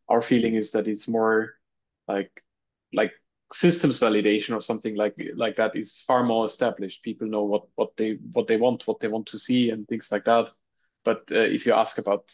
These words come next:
analysis pipelines with a bioinformatics perspective, that's a completely open thing.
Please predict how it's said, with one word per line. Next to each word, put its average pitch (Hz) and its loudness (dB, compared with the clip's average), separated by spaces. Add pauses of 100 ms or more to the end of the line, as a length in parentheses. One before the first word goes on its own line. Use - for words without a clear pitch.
(140)
analysis 123 2
pipelines 104 -2 (240)
with 117 -4
a 104 -2
bioinformatics 113 0 (200)
perspective, - -4 (280)
that's - -14
a - -16
completely 101 -2
open - -6
thing. 92 -10